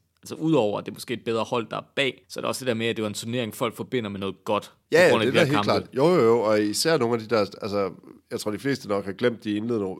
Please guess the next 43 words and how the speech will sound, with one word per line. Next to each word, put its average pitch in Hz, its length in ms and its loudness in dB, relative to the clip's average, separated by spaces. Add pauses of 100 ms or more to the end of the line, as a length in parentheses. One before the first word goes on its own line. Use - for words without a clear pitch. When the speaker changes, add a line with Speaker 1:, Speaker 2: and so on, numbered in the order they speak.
(100)
Speaker 2:
indledende 110 360 -4
puljekampe. 110 580 -4 (400)
De 110 80 -6
fleste 110 260 0
har 104 60 0
nok 104 140 2
også 110 160 0
glemt 110 220 -2
kvalifikationen, 101 880 -4
men 113 220 0
jeg 107 140 0
tror, 110 140 -4
at 101 120 -10
de 95 100 -10
fleste 135 460 -2 (280)
i, 120 160 -6 (460)
kan 107 160 -6 (380)
huske 107 800 -2
kampen 110 260 2
mod 101 120 0
Nigeria, 98 460 0
og 92 140 -6
huske 107 60 -4 (100)
Speaker 1:
Ja. 104 40 -20
Speaker 2:
kampen 101 300 0
Speaker 1:
Jo, - 40 -4
Speaker 2:
især 120 280 4
Speaker 1:
men 127 140 4
Speaker 2:
mod 120 60 -2
Speaker 1:
vi, 135 80 2
det 123 40 0
Speaker 2:
Brasilien, 131 200 0
Speaker 1:
taler 127 360 4
Speaker 2:
faktisk. 123 340 0
Speaker 1:
lige 139 600 -2
ind 113 260 -4 (200)
i 117 120 -4
fodboldromantikerne. 107 1040 -4
Denne 131 300 -4
verdens 120 340 0
Peter 113 240 -4 (200)
Brygmand, 117 680 -4
der 120 120 4